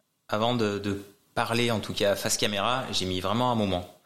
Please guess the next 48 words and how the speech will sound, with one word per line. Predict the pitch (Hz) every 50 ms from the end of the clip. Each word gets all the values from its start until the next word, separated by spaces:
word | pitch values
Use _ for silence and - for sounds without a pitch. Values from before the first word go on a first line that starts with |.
| - 85
Euh, | 85 85 85 85 85 85 85 85 85 85 90 95 101
de | 95 92 98 95
nature, | 92 95 92 - 123 110
je | -
suis | -
quelqu'un | - - 90 - 92 87
de | 85 -
très | - - - 113 110 113
introverti, | 107 107 - 113 101 101 98 - - - 117 110
très | - - - - 110
timide. | - - 113 113 120 117 101 92 - - - - - - - - - _ -
Quand | - 90
il | 90 92
y | 90
a | 87 87 87
du | 92 98
groupe, | 92 98 104 117 120 120 -
du | - -
public, | - - 90 95 107 113 113
je | -
suis | - - - - -
pas | - - - 120 120
quelqu'un | - - 107 98 98 - 117 120 117
qui | - - 92
va, | - 92 85 82 82 82 82 82 82 85 - - - - - - - - - _ _ _ _ _ _ _
qui | - 87
va | 82 87 87
s'imposer | - 101 87 - 101 95 90 101 98
comme | 98 98 90 90
le | 90
leader | 90 90 90 87 95 95 95 90
et | 87 87
tout | - 90
ça. | - 92 87 82 - -
Voilà, | 87 85 85 85
j'aime | 85 87 87 85
bien | 90 95 101
être | 98 95 - - -
dans | 90 87
des, | 87 85 82 85 82
euh, | 80 80 80 80 78
dans | 80 78 87 87
des | 87 85
petits | - - - 98
groupes | 92 87 - 101 98 98
de | 98 95
trois | 90 - - - 95 95
personnes. | - 90 - - - 107 107 107 -